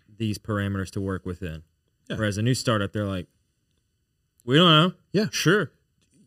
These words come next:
Speaker 1: Let's
Speaker 2: You,
Speaker 1: try it."
Speaker 2: you got an idea?
Speaker 1: Yeah.
Speaker 2: Let's go.
Speaker 1: <laughs> Yeah. Look, we just got to here. <laughs> We're not sure how to get to here.
Speaker 2: Yep. And it was always all hands on deck in a really cool way. And, um, n-,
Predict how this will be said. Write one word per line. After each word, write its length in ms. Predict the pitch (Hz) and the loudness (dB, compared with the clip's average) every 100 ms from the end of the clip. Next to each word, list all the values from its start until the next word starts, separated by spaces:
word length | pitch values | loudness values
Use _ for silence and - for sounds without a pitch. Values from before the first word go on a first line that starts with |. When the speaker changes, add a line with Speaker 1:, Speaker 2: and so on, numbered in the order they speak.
| - | 0
Speaker 1:
Let's 160 | 143 | 2
Speaker 2:
You, 60 | 131 | 4
Speaker 1:
try 260 | 196 214 127 | 2 2 0
it." 100 | 110 | 0
Speaker 2:
you 140 | 147 | 2
got 160 | 170 180 | 6 6
an 80 | |
idea? 320 | 185 185 202 202 - | 6 4 4 0 2
Speaker 1:
Yeah. 180 | 185 185 262 170 | 2 2 2 4
Speaker 2:
Let's 160 | 190 262 | 6 6
go. 220 | 214 202 | 6 4
Speaker 1:
<laughs> 40 | 156 | 4
Yeah. 140 | 277 - 247 - - 254 - - - _ - - | 2 2 -4 -4 -6 -8 -8 -14 -14 _ -14 0
Look, 160 | 196 - - | 0 0 4
we 200 | 233 269 | 6 6
just 180 | 233 | 4
got 220 | 185 180 - | 4 4 4
to 140 | 139 | 2
here. 500 | - 208 190 127 104 - | 4 4 6 6 2 -4
<laughs> 580 | - 175 170 196 - - | 2 4 6 4 0 4
We're 140 | 175 | 6
not 220 | 262 311 | 8 4
sure 180 | 175 208 | 4 6
how 80 | 185 | 6
to 100 | 151 | 4
get 340 | 127 165 151 - | 4 4 4 0
to 160 | 127 | -2
here. 540 | 117 - 190 135 71 98 | -2 0 2 2 0 -4
Speaker 2:
Yep. 240 | 135 185 - _ _ - | -2 -2 -6 _ _ -2
And 140 | 143 | 2
it 20 | |
was 160 | 151 143 | 2 0
always 340 | 151 147 170 160 - | 0 2 2 2 0
all 160 | 147 | -2
hands 320 | 143 139 131 | 0 -2 -4
on 140 | 123 117 | -6 -6
deck 240 | 107 107 - | -6 -8 -10
in 100 | 123 | -10
a 80 | 113 | -4
really 240 | 147 147 | 0 0
cool 240 | 135 143 117 | 0 -6 -6
way. 280 | 110 107 110 _ _ _ _ _ | -8 -12 -18 _ _ _ _ _
And, 240 | 120 117 113 | -6 -4 -4
um, 500 | 110 107 107 110 113 - _ _ 127 | -4 -6 -8 -10 -14 -18 _ _ -10
n-, 160 | 123 | -10